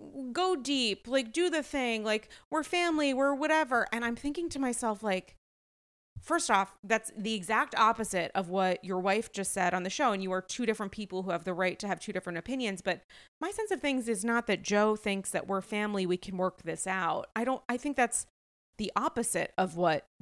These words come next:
Joe thinks is going to happen. So why is he saying that to Andy right now? Is he saying that because he heard the words, "This is over," and he's thinking the show is over? And I don't mean that as a critique. I'm literally not criticizing Joe by asking that. I'm just wondering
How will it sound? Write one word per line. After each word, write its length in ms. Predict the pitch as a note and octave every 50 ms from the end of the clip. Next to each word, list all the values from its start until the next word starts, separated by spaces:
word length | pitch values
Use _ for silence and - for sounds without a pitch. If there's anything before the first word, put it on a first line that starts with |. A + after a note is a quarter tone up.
| -
Joe 440 | - - G3 F3+ E3+ D3+ D3 E3 - - _ _
thinks 340 | - G3+ E3 D#3 F3+ - -
is 140 | - F3+ E3
going 180 | - F#3 F3 E3
to 60 | - -
happen. 400 | F3 F#3+ F3 F3 - F3+ F3 F#3
So 240 | - - G3+ F#3 - - - - - _ _ -
why 220 | F3 F3 F#3+ C4
is 180 | D#4+ E4 C#4 -
he 100 | C#4 C4
saying 320 | - - A3+ A3 A#3 A#3+
that 160 | A3+ G#3 G3 -
to 200 | - G3+ - -
Andy 320 | G#3 A#3+ C4 B3+ G#3+ F3+
right 200 | D#3 - - - -
now? 220 | F3 F3 E3+ E3
Is 120 | F3 F#3 -
he 100 | A3 A3
saying 320 | - - A#3 A3+ A#3+ B3+
that 120 | C4 B3+ B3
because 280 | B3 A#3 - A#3 -
he 100 | - G#3
heard 320 | F#3 - A3 A3 A3 G#3+ F#3+
the 80 | G#3+
words, 520 | G3 E3+ F#3+ F#3+ F#3+ G3 G3+ G3+ F#3+ - - - - - - _ _
"This 200 | - A#3 A#3 -
is 120 | G#3 F#3 -
over," 320 | - G3 G#3 G3 G3+ G#3 G3+
and 80 | G3
he's 160 | F#3+ F#3+ F#3 -
thinking 480 | - G3+ F#3+ F#3 - G3 F#3+ F#3 E3+
the 100 | E3+ F3+
show 380 | E3+ - - G3+ F#3 F3+ F#3+ A#3
is 100 | B3 C4
over? 220 | C4+ C#4 C4 C4+
And 80 | B3+ A#3+
I 80 | C4
don't 180 | D#4 F4 C4 -
mean 220 | B3 A#3+ C#4+ D4+
that 120 | C#4 A#3+ A3
as 120 | G3+ -
a 20 | G3+
critique. 500 | - - G#3 G3 - C#4 C#4 G3+ - -
I'm 160 | F#3+ G3 F#3 - - - - _ _
literally 480 | A3+ A3+ C4 D4 D#4 D#4+ D4+ D4 C4+
not 460 | B3 A3 G3+ G3 G#3 A3 A3 G#3 - -
criticizing 640 | - A#3+ A3+ A3 G#3+ - G3+ F#3 F#3+ F3 F#3 F3+ F3+
Joe 260 | - G3 F#3+ F#3+ F#3+
by 140 | F3 F3 E3+
asking 480 | - - F#3 G#3+ G#3+ - - F#3+ F3 E3+
that. 200 | F3 F3 - -
I'm 140 | - G#3 G#3+
just 180 | G#3 A3 - -
wondering 540 | A3+ A#3 A#3+ A#3 A3+ G#3 G3 F#3 F3+ F#3